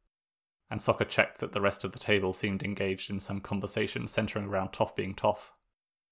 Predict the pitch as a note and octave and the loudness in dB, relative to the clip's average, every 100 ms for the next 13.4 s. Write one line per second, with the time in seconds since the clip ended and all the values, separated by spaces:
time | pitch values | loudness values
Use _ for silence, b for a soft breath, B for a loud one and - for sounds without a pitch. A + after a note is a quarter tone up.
0 | _ _ _ _ _ _ _ _ _ _ | _ _ _ _ _ _ _ _ _ _
1 | _ _ - C3+ C#3+ - - D#3+ A2 F2+ | _ _ -6 -4 -4 -6 -2 0 0 -2
2 | - - - - _ _ - - A2 G2+ | -8 -8 -10 -12 _ _ -8 0 2 2
3 | F#2+ - G#2+ G#2 A2+ - C3 - B2 B2+ | 0 4 2 2 -2 -4 -4 -6 -6 -6
4 | A#2 _ _ _ _ _ _ _ _ _ | -6 _ _ _ _ _ _ _ _ _
5 | _ _ _ _ _ _ _ _ - B2+ | _ _ _ _ _ _ _ _ 0 4
6 | A2+ - - _ _ _ _ _ - - | 4 4 -12 _ _ _ _ _ -14 -12
7 | - B2+ A#2+ G2 F2+ F2+ - F#2+ G2 G2+ | 4 6 8 6 0 -2 2 2 0 -6
8 | A2+ - - - - F#2 F2+ - - F#2+ | -12 -14 -6 0 4 4 2 -2 2 2
9 | F#2 - _ - A#2 G2 F#2 - - G2+ | 2 -4 _ 0 0 0 -4 -2 -2 -2
10 | G#2+ - A2+ - - _ _ _ _ _ | -2 -2 -6 -8 -20 _ _ _ _ _
11 | _ _ _ _ _ _ _ _ _ _ | _ _ _ _ _ _ _ _ _ _
12 | _ D#4 C4 F3 - _ _ - E3+ F3+ | _ 4 6 4 -2 _ _ 2 6 6
13 | B2+ G2+ C#3+ | 6 2 0